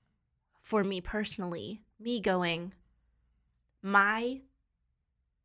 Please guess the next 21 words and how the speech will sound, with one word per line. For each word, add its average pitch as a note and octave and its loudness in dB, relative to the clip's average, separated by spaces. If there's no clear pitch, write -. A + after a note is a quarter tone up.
um, F3+ 0
chance - 2
at G3 4
having E3+ 2
trauma, B2 -2
my F3 4
chance G3 -4
at - -4
being E3+ -6
heartbroken, D#3+ -2
my, E3 0
it's G#3 -2
all A3+ 10
hypothetical - 0
in G3+ 4
this F3+ 2
foster F3+ 4
care F3+ -2
situation. F3 -6
So F#3+ 6
I'm G3 4